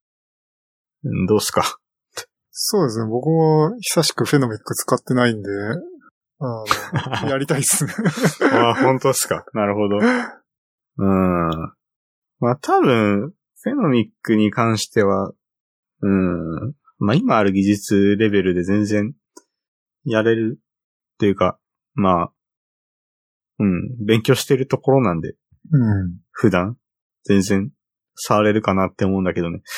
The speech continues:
Speaker 1: まあ、ちょっとただ、金輪さんがね、ビューでいろいろ作り込んでるからさ。<laughs>
Speaker 2: まあ、でもビューで作ればリアクトも変わんないでしょ、基本。
Speaker 1: まあ、変わんないけど。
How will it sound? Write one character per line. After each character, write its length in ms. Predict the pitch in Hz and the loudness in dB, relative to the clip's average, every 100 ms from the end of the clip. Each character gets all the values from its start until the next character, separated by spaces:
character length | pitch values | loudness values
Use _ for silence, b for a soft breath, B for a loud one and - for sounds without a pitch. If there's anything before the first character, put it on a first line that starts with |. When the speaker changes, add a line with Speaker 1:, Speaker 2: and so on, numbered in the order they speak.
| B B B _ _ - | B B B _ _ -6
Speaker 1:
ま 100 | 110 | 0
あ、 20 | |
ち 80 | 160 | 0
ょ 40 | |
っ 20 | |
と 100 | 139 | 0
た 160 | 120 139 | 0 2
だ、 220 | 113 101 _ _ _ _ _ - | 2 0 _ _ _ _ _ -8
金 220 | 147 151 | -4 -2
輪 140 | 151 | 0
さ 180 | - 175 | 0 0
ん 60 | 160 | 0
が 120 | 156 | 0
ね、 100 | 139 | -2
ビ 140 | 123 | 0
ュ 120 | 156 | 0
ー 20 | 160 | 2
で 200 | 160 147 | 2 2
い 40 | |
ろ 120 | 170 | 2
い 20 | |
ろ 60 | 160 | 0
作 260 | - - 190 | -2 -2 0
り 60 | |
込 180 | - - | 0 0
ん 40 | |
で 100 | 113 | 0
る 100 | 110 | 0
か 80 | 101 | 0
ら 100 | 92 | -2
さ。 180 | - 98 | 0 -2
<laughs> 1400 | - - - 202 - 339 - - - 440 - 349 349 294 220 | -2 -2 0 0 -2 -4 -4 -6 -2 -2 0 0 0 -2 0
Speaker 2:
ま 100 | 277 | 2
あ、 60 | |
で 120 | 185 120 | 2 0
も 60 | |
ビ 100 | 113 | 0
ュ 160 | 190 311 | 0 2
ー 20 | |
で 100 | 339 | 0
作 200 | - - | -2 0
れ 60 | 214 | 0
ば 80 | 135 | 2
リ 120 | 127 | 2
ア 120 | 135 | 0
ク 120 | - | 0
ト 100 | 165 | -2
も 140 | 147 131 | 0 0
変 100 | 127 | 2
わ 200 | 135 160 | 2 2
ん 60 | 180 | 0
な 160 | 175 | 0
い 40 | 127 113 104 | 0 -2 -8
で 60 | |
し 140 | 101 107 | -12 -14
ょ、 40 | |
基 160 | - 107 | -14 -14
本。 520 | 107 101 101 101 117 _ _ - - | -14 -16 -18 -16 -16 _ _ -14 -2
Speaker 1:
ま 200 | 98 95 | 0 0
あ、 360 | - - 139 - - | -2 -4 -2 -2 -4
変 80 | |
わ 120 | 220 233 | -4 -4
ん 60 | |
な 120 | 240 | -2
い 40 | 208 | -2
け 80 | 147 | 0
ど。 160 | 285 | 0